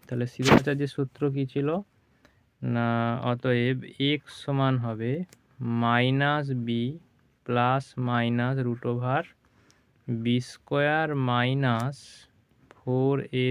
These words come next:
সি বাই টু এ, ঠিক আছে? আচ্ছা, এখানে দেখো বি এর মান হচ্ছে মাইনাস আট, আর এখানে বসালে মাইনাসে মাইনাসে প্লাস হয়ে যাবে, তাহলে এটা হবে প্লাস আট প্লাস মাইনাস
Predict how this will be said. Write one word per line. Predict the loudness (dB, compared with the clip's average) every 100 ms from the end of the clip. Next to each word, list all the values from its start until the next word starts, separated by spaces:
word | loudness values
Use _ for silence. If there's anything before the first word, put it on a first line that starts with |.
| -2
সি | -8 -10 -4 -2 0
বাই | 0 0 0 -4 _ _ _ _ _ _ _ _ _ _ _ _ _ _ -2
টু | 2 2
এ, | 0 -6 -18 _ _
ঠিক | -4 0
আছে? | 0 0 -8 -10 _ _ _ _
আচ্ছা, | -8 -8 -6
এখানে | -4 -4 -2
দেখো | 0 0 0
বি | 2 4
এর | 4
মান | 4 0 0
হচ্ছে | -4 -4 0 0 0 _ -4
মাইনাস | 2 2 2 0
আট, | -2 -4
আর | -2 -2
এখানে | 0 -2
বসালে | -2 -2 0
মাইনাসে | 0 0 0 -2
মাইনাসে | -2 -2 -4 -2
প্লাস | 4 4 4
হয়ে | 0
যাবে, | -2 -6 _ -20 -20 -20 _
তাহলে | -2 2
এটা | 2
হবে | 2
প্লাস | 4 6 6 4
আট | -2 -8 -18 _ _ -4
প্লাস | 2 2 2 -2 -6
মাইনাস | 0 2 4 2 -2